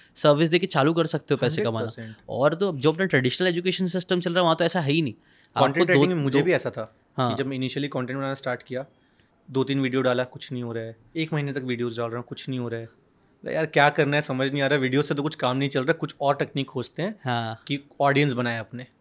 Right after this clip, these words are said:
Speaker 1: हाँ।
Speaker 2: फिर जाके दो तीन कंटेंट क्रिएटर से कनेक्ट किया, उन
Speaker 1: हाँ।
Speaker 2: लोगों ने बोला कि भाई ऐसे नहीं होता है,
Speaker 1: हाँ, हाँ।
Speaker 2: हम एक एक साल से कंटेंट बना रहे हैं, मजाक नहीं है।
Speaker 1: हाँ।
Speaker 2: फिर जाके वापस धीरे-धीरे करके कंटेंट हमने
Speaker 1: मेरे को,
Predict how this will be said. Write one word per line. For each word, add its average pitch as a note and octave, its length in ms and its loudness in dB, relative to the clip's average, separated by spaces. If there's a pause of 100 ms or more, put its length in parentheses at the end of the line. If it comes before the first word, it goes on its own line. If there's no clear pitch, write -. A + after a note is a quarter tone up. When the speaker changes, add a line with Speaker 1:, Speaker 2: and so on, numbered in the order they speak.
(120)
Speaker 1:
हाँ। A2+ 320 -6 (440)
Speaker 2:
फिर D#3 180 2
जाके C#3+ 340 4
दो C3+ 140 0
तीन D3 140 -2
कंटेंट C#3 380 0
क्रिएटर C3+ 220 -4
से C3+ 160 -8
कनेक्ट B2 340 -8
किया, A#2+ 340 -4
उन B2+ 60 -6
Speaker 1:
हाँ। B2 80 0
Speaker 2:
लोगों B2 140 -2
ने C3 100 -4
बोला B2 200 -2
कि B2+ 180 -6
भाई B2 160 -6
ऐसे A#2+ 220 -6
नहीं A#2 180 -8
होता A2+ 200 -12
है, C#3 100 -16 (100)
Speaker 1:
हाँ, B2 200 -8
हाँ। A#2+ 200 -8
Speaker 2:
हम B2 140 -4
एक A#2 120 -12
एक A2+ 60 -14
साल B2 180 -4
से C3 100 -8
कंटेंट A#2 380 -8
बना A2+ 180 -8
रहे A2+ 120 -10
हैं, A#2 60 -10
मजाक A2+ 280 -10
नहीं A2+ 180 -12
है। B2+ 100 -12 (140)
Speaker 1:
हाँ। A2 240 -8 (240)
Speaker 2:
फिर C#3 140 -2
जाके B2+ 240 0
वापस B2+ 240 0
धीरे-धीरे A#2+ 340 -2
करके A#2 220 -6
कंटेंट A#2 500 -6 (440)
हमने A#2 200 -8
Speaker 1:
मेरे F#3 140 -12
को, C4+ 120 -14